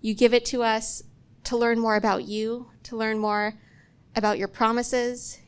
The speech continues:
your kingdom, God, and thank you that we get to learn in community. And God, the community includes the Holy Spirit. So Spirit, I invite you this morning to show us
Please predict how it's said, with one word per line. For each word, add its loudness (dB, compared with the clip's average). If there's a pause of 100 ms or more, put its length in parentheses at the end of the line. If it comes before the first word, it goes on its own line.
your -6
kingdom, -2
God, 4
and -2
thank -6
you -4
that -2
we -6
get -6
to -10
learn -4
in -8
community. -8 (1600)
And -2
God, 4
the 0
community 2
includes -4
the -6
Holy -6
Spirit. -8 (260)
So 4
Spirit, 4
I 2
invite 0
you -2
this 0
morning -2 (1080)
to -2
show 2
us -2